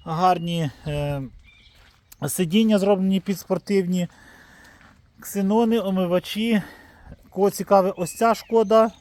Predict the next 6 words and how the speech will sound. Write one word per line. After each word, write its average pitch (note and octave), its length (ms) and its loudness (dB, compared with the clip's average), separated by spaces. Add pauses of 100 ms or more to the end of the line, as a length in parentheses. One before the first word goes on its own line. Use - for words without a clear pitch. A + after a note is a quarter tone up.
(180)
ціна G3 300 -2
її F#3 140 -2
тринадцять, F3+ 720 -4 (540)
е, D3+ 640 0
сто A#3+ 540 4
з G3+ 440 -2